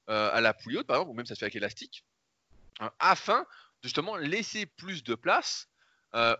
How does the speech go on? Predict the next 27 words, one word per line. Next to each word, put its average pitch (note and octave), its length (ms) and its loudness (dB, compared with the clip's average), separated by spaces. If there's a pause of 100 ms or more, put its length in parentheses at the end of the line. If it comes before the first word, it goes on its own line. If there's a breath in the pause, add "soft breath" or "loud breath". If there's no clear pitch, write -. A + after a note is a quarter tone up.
au A3+ 100 2
sus-épineux. D#3+ 460 -6
Si - 160 -10
on G#2+ 80 -6
garde E3+ 260 2
les G#3+ 180 -6
épaules G#2 240 -6
basses D3 440 0
durant G2 300 -10
tout D#3 180 -12
le C#3+ 40 -10
mouvement D3 280 -2
et B2+ 40 -4
qu'on G2 140 -8
les G#2 80 -4
hausse F3+ 540 -4
pas, - 280 2 (480 soft breath)
d'une A#2+ 160 -8
part, C#3+ 160 4
bah, A2+ 80 6
ça - 120 -10
va F#2 120 -8
réduire B2 300 0
le A#2+ 60 -4
travail A2 300 0
des G2+ 100 -8
trapèzes, E3+ 440 -2